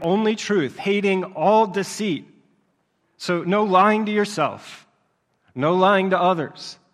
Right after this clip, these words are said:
no reveling in the lies of the world. False desires, no false desires,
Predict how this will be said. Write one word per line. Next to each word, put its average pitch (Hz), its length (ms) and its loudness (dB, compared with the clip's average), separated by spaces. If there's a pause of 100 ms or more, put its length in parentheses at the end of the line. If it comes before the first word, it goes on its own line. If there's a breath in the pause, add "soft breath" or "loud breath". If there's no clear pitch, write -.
(420 soft breath)
no 175 180 0
reveling 175 500 0
in 170 80 -2
the 160 80 -2
lies 165 320 2
of 147 120 -10
the 151 60 -4
world. 151 400 -4 (3000)
False 160 360 -4
desires, 151 760 -4
no 160 200 0
false 160 340 -2
desires, 147 760 -6